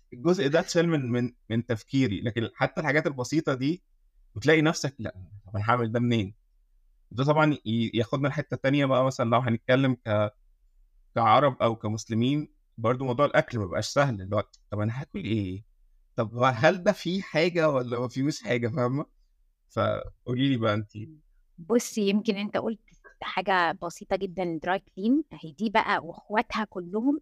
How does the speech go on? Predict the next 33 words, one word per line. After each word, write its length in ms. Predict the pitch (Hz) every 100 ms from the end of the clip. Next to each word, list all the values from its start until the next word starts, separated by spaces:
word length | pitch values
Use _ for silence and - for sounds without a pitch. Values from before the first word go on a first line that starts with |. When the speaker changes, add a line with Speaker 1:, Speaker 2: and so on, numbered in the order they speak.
| -
Speaker 2:
على 100 | 160
فكرة 280 | 220 - 233
بيبقوا 420 | 170 175 - 180
burden 480 | 160 226 233 147 202
Speaker 1:
مم. 60 |
Speaker 2:
على، 380 | - 151 165 165 -
على 280 | 160 165 156
دماغك، 580 | 165 196 240 359 _ _ _ _ _
خصوصا 280 | 196 -
أنت 140 | 226 214
مش 220 | 208 -
متعود، 480 | 180 - 175 247 392 _ _ -
كبير 180 | 185 220
جدا، 360 | 247 208 - - _
ما، 160 | 180 165
ما 180 | 170 170
استهونش 560 | - 147 170 208 -
بيه 220 | 185 156
أبدا. 240 | 165 147 - _ - - - - 214
So، 260 | 185 175 - _ -
عشان 240 | - 277
أرد 260 | 294 247 214
على 160 | 170
سؤالك، 400 | - - 240 285 _ _ _ -
أعتقد 300 | - 214 -
في 120 | -
تلات 360 | 233 233 247 -
حاجات 320 | - 165 202 -
مهمين 440 | 185 160 160 202 220
جدا، 420 | 196 170 208 294 _ _ _ _ -
جدا. 400 | 208 - 196 254 359 _ _ _ _ _ _ 220
أنا 240 | 226 214
كعلا، 460 | - 151 185 302